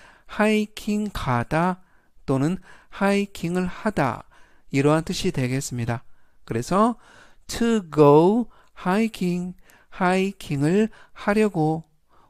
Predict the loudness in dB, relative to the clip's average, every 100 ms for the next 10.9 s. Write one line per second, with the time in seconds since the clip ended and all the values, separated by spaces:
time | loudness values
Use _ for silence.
0 | _ -4 2 4 2 -2 -14 -14 -20 _
1 | -4 -4 0 2 2 2 0 0 0 0
2 | -2 -8 -20 -10 -2 0 2 4 6 4
3 | 0 -4 -2 -2 -4 -4 -2 0 -2 -6
4 | -18 -16 -2 0 0 -2 -6 -20 -10 -2
5 | -2 -2 -4 0 0 0 0 -2 -4 0
6 | 0 0 -6 -20 -20 -20 -20 -16 -2 0
7 | 2 2 0 -6 -20 -20 -20 -12 0 2
8 | 2 0 -4 -2 0 0 -4 -10 -20 -20
9 | -8 -4 -2 -2 -2 -4 -10 -20 -20 -14
10 | -4 4 4 6 6 6 6 2 -6